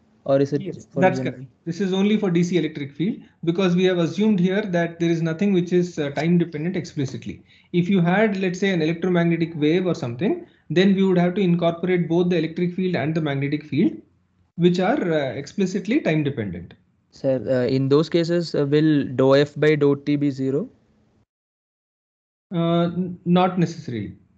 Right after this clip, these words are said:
Speaker 2: It, in fact, it will become a periodic function.
Speaker 1: So are these, uh, A C, uh,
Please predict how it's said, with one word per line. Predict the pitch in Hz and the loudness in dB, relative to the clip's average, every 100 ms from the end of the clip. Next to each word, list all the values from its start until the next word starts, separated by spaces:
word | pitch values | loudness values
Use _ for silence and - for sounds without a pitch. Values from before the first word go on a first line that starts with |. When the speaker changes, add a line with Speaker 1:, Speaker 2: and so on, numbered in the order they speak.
| - | -2
Speaker 2:
It, | 170 165 | -2 2
in | 175 | 2
fact, | 180 190 185 | 2 0 0
it | 175 | 0
will | 190 | 2
become | 165 190 196 | 2 2 0
a | 180 | 2
periodic | 185 175 170 - | 2 2 2 -2
function. | 123 113 - - _ _ _ _ _ _ _ _ _ _ _ _ | -8 -10 -14 -20 _ _ _ _ _ _ _ _ _ _ _ _
Speaker 1:
So | 156 143 | 0 2
are | 135 139 | 4 4
these, | 147 160 165 156 | 2 0 -2 -2
uh, | 139 135 127 117 - | -2 -2 -2 -4 -6
A | 127 135 | -2 -2
C, | 135 - 170 175 175 - _ _ _ _ _ | -2 -6 -4 -2 -4 -8 _ _ _ _ _
uh, | - | -10